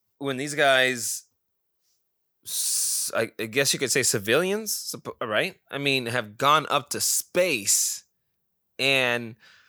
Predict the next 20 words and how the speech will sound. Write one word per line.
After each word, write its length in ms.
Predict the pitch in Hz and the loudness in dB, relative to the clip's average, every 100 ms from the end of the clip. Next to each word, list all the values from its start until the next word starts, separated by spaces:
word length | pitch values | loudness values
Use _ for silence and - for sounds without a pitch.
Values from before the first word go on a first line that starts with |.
| _ _ _ _ _ _ _ _ | _ _ _ _ _ _ _ _
from 140 | - 139 | -4 2
what 100 | 170 | 4
I 40 | |
understand, 480 | 185 151 175 180 156 | 4 2 0 0 0
they 100 | 135 | 0
can 200 | - 123 | -2 -4
actually, 1000 | - 139 143 - - 135 131 127 123 113 - | 0 2 2 0 0 -2 -2 0 -2 -4 -8
they 120 | 107 | -8
go 200 | 104 139 | 2 4
out 340 | 143 117 131 - | 6 6 4 4
into 300 | 135 147 - | -2 -4 -4
space 520 | - - 113 107 107 | -4 -4 -2 -2 -2
and 180 | 104 101 | -4 -6
look 580 | 101 113 127 120 - - _ | -10 -2 0 0 -4 -20 _
and 180 | 104 104 | -10 -6
at 120 | 98 | -6
least 380 | 110 117 104 - _ _ _ _ _ _ _ _ _ | -4 -4 -6 -8 _ _ _ _ _ _ _ _ _
can 180 | - 110 | -12 -8
see 720 | 98 - - 123 165 196 190 _ - | -4 -2 0 0 0 -4 -10 _ -2
Earth, 440 | 190 220 226 - | 0 0 -2 -10